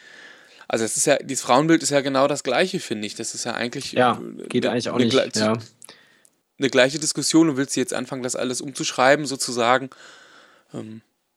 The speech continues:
Speaker 1: ja, also ich bin da ein bisschen zwiegespalten und finde aber eigentlich umschreiben, wenn es jetzt nicht so ganz krass ist, äh,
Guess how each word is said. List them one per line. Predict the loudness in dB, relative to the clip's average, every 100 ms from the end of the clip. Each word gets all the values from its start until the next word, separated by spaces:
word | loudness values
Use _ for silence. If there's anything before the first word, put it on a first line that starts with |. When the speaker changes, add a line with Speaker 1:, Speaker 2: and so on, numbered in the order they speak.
| -20 -12
Speaker 1:
ja, | -10 -10 -8
also | -8
ich | -2
bin | 2
da |
ein | 2
bisschen | 2 -2
zwiegespalten | -2 -4 -2 4 6 6
und | 2
finde | -4 0 2
aber | 2
eigentlich | 0 -4 -8
umschreiben, | -8 -6 0 4 4 2 -4 -14 -20 -20 -12 -2
wenn | 0
es | 2
jetzt | 0 -4
nicht | -4 -4
so | -4
ganz | 2 2 4 -2 -4
krass | -4 -2 0 0
ist, | -2 -2 -4 -4
äh, | -2 -2 -2